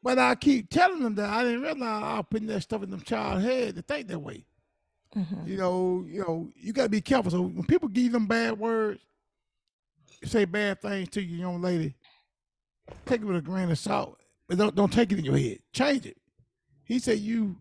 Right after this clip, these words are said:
Speaker 1: F you." You say, "He loved me." You change your own words. Don't let, don't put the words in your head. I'll tell you something else I do. Like, I go to work a lot.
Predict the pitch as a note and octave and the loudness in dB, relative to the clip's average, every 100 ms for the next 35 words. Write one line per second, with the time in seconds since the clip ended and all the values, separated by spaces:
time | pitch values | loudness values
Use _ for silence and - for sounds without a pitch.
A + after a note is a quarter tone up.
0 | - G3 B3+ G3 F#3+ B3+ C4 - _ _ | -4 4 4 4 4 4 2 -2 _ _
1 | _ _ - A3 A3+ A3 G#3 A#3 B3 C4 | _ _ -6 -4 0 2 2 2 0 0
2 | G#3+ C#3 - - _ - E4 - C#4 C4 | -2 -6 -12 -14 _ 2 4 6 4 6
3 | A3+ B3 A3+ F#3+ F3+ A#3 B3+ - - _ | 4 4 6 4 4 2 -2 -6 -12 _
4 | A#3+ A#3 F#4+ F#4+ F4+ C4 A3 G#3 E3+ G3 | 0 4 4 4 4 4 2 0 -2 -2
5 | - _ _ _ - A3 B3 A3+ B3 A#3+ | -8 _ _ _ -6 -6 -4 -6 -4 -2
6 | G3+ F#3 F3 C#3+ - F3+ E3 _ _ - | -4 -2 -2 -2 -4 -2 -2 _ _ -2
7 | G3 G3+ F#3+ D#3+ D3+ - | 2 6 4 2 -4 -8